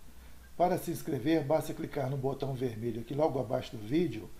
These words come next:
onde está escrito "Inscreva-se", e também ativar o sininho para você ser avisado toda vez que eu postar um conteúdo novo. Eu recebo muitas perguntas aqui nos comentários do vídeo, perguntando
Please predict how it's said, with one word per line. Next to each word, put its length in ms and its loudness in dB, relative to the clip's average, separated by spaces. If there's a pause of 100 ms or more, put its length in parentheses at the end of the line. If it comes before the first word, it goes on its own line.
(460)
onde 240 -4
está 240 0
escrito 480 -2
"Inscreva-se", 920 0 (840)
e 80 -2
também 400 2
ativar 440 6
o 60 2
sininho 680 -2 (560)
para 180 4
você 240 -2
ser 240 2
avisado 680 6 (140)
toda 240 4
vez 180 -2
que 80 -4
eu 40 0
postar 440 -2
um 60 -4
conteúdo 560 -2
novo. 320 -8 (380)
Eu 120 6
recebo 600 4
muitas 680 0 (240)
perguntas 880 -2
aqui 240 0
nos 200 -2
comentários 560 -4
do 100 -10
vídeo, 440 6 (440)
perguntando 600 0